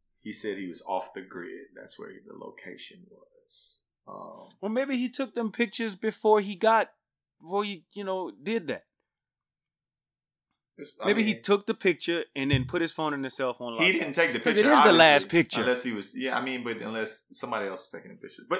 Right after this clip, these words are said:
Speaker 1: it, I don't, listen. It's a quiet weekend retreat that you're supposed to leave your phone, leave your phone. Sometimes it's hard to leave your phone, right? But, I mean, sometimes you gotta disconnect. And when you disconnect, really disconnect and put that shit down somewhere.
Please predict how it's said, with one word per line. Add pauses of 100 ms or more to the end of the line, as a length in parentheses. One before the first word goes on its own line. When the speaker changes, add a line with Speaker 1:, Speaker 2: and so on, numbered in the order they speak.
Speaker 1:
it,
I
don't,
listen. (1800)
It's
a
quiet
weekend
retreat
that
you're
supposed
to
leave
your
phone,
leave
your
phone.
Sometimes
it's
hard
to
leave
your
phone,
right? (160)
But,
I
mean,
sometimes
you
gotta
disconnect.
And
when
you
disconnect,
really
disconnect
and
put
that
shit
down
somewhere.